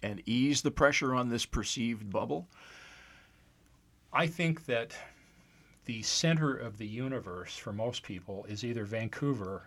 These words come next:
Speaker 2: or Toronto. And most of the people that live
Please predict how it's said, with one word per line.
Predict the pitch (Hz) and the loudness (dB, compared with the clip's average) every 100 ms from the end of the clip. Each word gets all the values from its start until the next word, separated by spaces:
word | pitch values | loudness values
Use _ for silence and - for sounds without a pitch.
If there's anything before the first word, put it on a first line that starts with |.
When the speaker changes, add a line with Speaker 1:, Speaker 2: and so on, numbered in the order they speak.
| - - | -14 -8
Speaker 2:
or | 98 | -6
Toronto. | - 110 104 90 80 - _ - - - - - - - - _ | -4 -4 -6 -6 -10 -16 _ -20 -20 -20 -20 -20 -20 -20 -20 _
And | 110 101 101 101 101 98 - - - 135 156 - | -4 -2 -2 -2 -4 -4 -8 -12 -16 -14 -14 -8
most | 143 156 190 160 165 | 0 2 2 0 -4
of | |
the | 143 | -6
people | - 135 131 107 | -4 -2 2 0
that | 101 123 | -2 -6
live | 117 127 117 104 | -2 0 0 -4